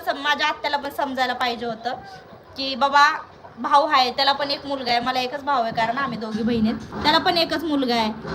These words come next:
आणि आम्ही असं पण म्हणत नाही की बाबा तू राहूच नको किंवा घेऊच नको, एक घर बांध आणि बाकीची जागा सोड, तू एक घरापुरतं राहा आणि एक घर घे तुला,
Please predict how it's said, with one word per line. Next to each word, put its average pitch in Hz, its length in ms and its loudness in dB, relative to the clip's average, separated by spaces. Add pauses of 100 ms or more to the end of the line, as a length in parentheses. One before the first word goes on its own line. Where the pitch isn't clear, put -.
आणि 247 140 2
आम्ही 302 240 4
असं 349 200 4
पण 370 200 2
म्हणत 339 320 -2
नाही 262 160 0
की 269 100 -6
बाबा 285 220 0
तू 320 180 -6
राहूच 294 400 2
नको 262 260 0
किंवा 277 360 0
घेऊच 277 400 0
नको, 226 240 -2
एक 277 340 2
घर 330 200 2
बांध 269 340 6
आणि 277 140 2
बाकीची 262 420 0
जागा 247 260 0
सोड, 302 300 -4
तू 285 180 -4
एक 277 240 2
घरापुरतं 285 520 -2
राहा 339 240 6
आणि 330 200 0
एक 269 120 -4
घर 330 140 -2
घे 381 200 2
तुला, 254 360 2